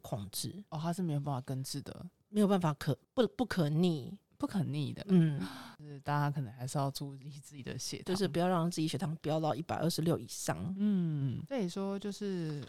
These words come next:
Speaker 2: 高血糖就是一个，
Speaker 1: 嗯。
Speaker 2: 就是应该算是已经快要危险的指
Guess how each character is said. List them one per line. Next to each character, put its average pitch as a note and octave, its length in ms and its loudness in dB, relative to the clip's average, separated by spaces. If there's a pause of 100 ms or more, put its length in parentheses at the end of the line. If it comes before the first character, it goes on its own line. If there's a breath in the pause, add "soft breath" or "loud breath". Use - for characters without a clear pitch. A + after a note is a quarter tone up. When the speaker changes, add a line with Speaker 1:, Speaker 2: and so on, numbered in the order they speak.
(160)
Speaker 2:
高 F#3 240 2
血 - 340 -2
糖 - 300 -4
就 D#3+ 100 0
是 D#3+ 160 -2
一 B2 120 -6
个， C#3+ 280 0
Speaker 1:
嗯。 - 40 -2
Speaker 2:
就 D3+ 100 -2
是 B2+ 400 -2 (300)
应 G3+ 80 -14
该 G#3+ 160 2
算 G#3+ 200 0
是 G3 220 0
已 D3 60 -2
经 D#3+ 160 -2
快 G3 180 -2
要 F3 240 0
危 C#3 240 0
险 C#3 220 -2
的 G#2+ 120 -6
指 - 240 -14